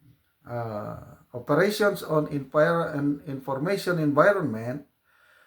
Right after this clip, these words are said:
uh, conducted outside areas of armed conflict are coordinated, mm, and,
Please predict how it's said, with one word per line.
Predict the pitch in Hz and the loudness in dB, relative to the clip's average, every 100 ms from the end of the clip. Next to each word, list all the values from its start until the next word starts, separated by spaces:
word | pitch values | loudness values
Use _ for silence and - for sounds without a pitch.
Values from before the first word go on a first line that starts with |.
| _ | _
uh, | 120 117 113 110 - - _ _ | -6 -6 -4 -6 -8 -12 _ _
conducted | - 139 147 320 - - 175 175 - - _ _ - | -2 0 2 0 -2 4 6 6 0 -16 _ _ -2
outside | 196 208 196 175 175 - | -2 0 0 0 0 -8
areas | 175 196 190 185 165 160 - | 2 4 4 4 2 -2 -8
of | 135 - | -10 -8
armed | - 202 196 | 0 2 2
conflict | - 175 151 135 - _ _ | -4 -6 -4 -8 -10 _ _
are | - 185 214 - | -2 0 0 -2
coordinated, | - 208 190 165 180 180 185 - 226 135 - 151 | -6 0 0 2 2 2 0 2 0 0 -8 -2
mm, | 160 196 92 _ _ _ _ _ _ _ _ _ _ - | 0 0 -4 _ _ _ _ _ _ _ _ _ _ -4
and, | 170 202 214 185 | 2 4 4 0